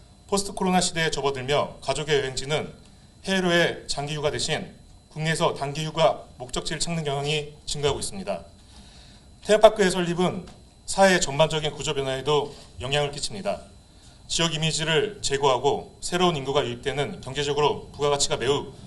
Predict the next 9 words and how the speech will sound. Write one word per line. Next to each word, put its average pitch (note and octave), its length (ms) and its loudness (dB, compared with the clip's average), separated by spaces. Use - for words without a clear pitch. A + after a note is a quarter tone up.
높은 C#3 420 -4
문화산업입니다. A#2 800 -6
이러한 F3 300 4
이유로 D#3+ 500 0
테마파크가 F#3+ 480 4
세계적으로 E3+ 500 -2
주목받고 C#3 360 -2
있는 C3 120 -8
상황이며, C3+ 540 -2